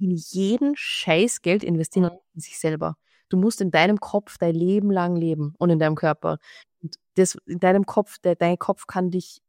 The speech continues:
Speaker 1: maken oder breaken, wie man so schön sagt.
Speaker 2: Ja, ist so.
Speaker 1: Und dann sind Leute, die wirklich sagen, so, "Mir ist es nicht wert, dass ich im Monat, keine Ahnung, dreihundert Euro zahle." Ja, dann geh halt nicht, keine Ahnung, geh nicht shoppen, geh nicht in
Speaker 2: Ja.
Speaker 1: anderen Scheiß machen. Kümmere dich um dich selber. Was
Speaker 2: Eben.
Speaker 1: eine Ausschweife. Aber meine Therapiekosten die letzten Jahre will ich's gar nicht wissen.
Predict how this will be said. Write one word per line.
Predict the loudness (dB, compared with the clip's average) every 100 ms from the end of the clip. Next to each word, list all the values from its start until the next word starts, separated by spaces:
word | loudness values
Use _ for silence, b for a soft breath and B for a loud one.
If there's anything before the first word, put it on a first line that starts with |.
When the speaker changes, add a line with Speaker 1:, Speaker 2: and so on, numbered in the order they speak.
| _ _ _ _ _
Speaker 1:
maken | -2 4 4 4 2
oder | 4 4
breaken, | 4 2 2 -2
wie | 0
man | -2
so | -4
schön | -6 -6 -4
sagt. | -6 -8
Speaker 2:
Ja, | -12
ist | -4
so. | -4 -4 -2
Speaker 1:
Und | 0
dann | 0 0
sind | 0 0 2
Leute, | 2 2 0
die | -4
wirklich | -4 -4 -4
sagen, | -2 -2
so, | -2
"Mir | -2
ist | -4
es | -6
nicht | -2
wert, | -2 -2
dass | -4
ich | -8 -12 _ _
im | -4
Monat, | 0 0 0 0
keine | -2 -2
Ahnung, | 0
dreihundert | 0 0 0
Euro | 0 0
zahle." | -2 -4 -4
Ja, | -2
dann | -2 -2
geh | 2 2
halt | 2 0 0
nicht, | -2 -2
keine | -4 0
Ahnung, | 4 4 4
geh | 2
nicht | 2 2
shoppen, | -2 0 0 2
geh | 2
nicht | 2
in | 2
Speaker 2:
Ja. | -2
Speaker 1:
anderen | -2 -2 -2
Scheiß | -4 -2 0
machen. | 0 -2 -2 -4 -4 -8 _ _ -4
Kümmere | 0 0
dich | -2
um | -6
dich | -8
selber. | -8 -8 -2
Was | -2 -2
Speaker 2:
Eben. | -8
Speaker 1:
eine | -6 -2
Ausschweife. | -2 -2 -6 -6 -8 0
Aber | 2 4
meine | 4 4
Therapiekosten | 2 2 0 0 2 0 0
die | 0
letzten | 0 0
Jahre | 0 2 0
will | -2
ich's | -2
gar | 0
nicht | 0
wissen. | -2 -4 -8